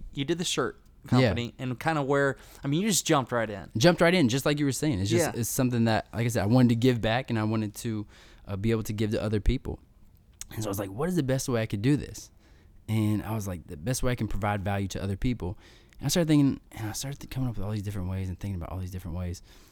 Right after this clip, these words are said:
Speaker 2: And I was like, "Well, let me, let me start a t-shirt, a motivational t-shirt company."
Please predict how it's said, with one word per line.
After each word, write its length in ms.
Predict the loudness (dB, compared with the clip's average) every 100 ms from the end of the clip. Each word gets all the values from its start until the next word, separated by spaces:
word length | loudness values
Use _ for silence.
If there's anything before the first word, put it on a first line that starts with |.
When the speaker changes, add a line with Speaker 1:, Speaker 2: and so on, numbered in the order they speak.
| -20 -20 -12
Speaker 2:
And 80 |
I 20 | -8
was 80 | -6
like, 80 |
"Well, 320 | -4 -2 -4 -8 -20 _ -20 -10
let 80 | -4
me, 160 | -2 -2
let 100 | -2
me 60 | 0
start 180 | 0
a 40 | 0
t-shirt, 300 | -2 -4 2
a 20 |
motivational 480 | 4 4 2 0 -2
t-shirt 340 | -4 -6 -8
company." 460 | -8 -6 -6 -6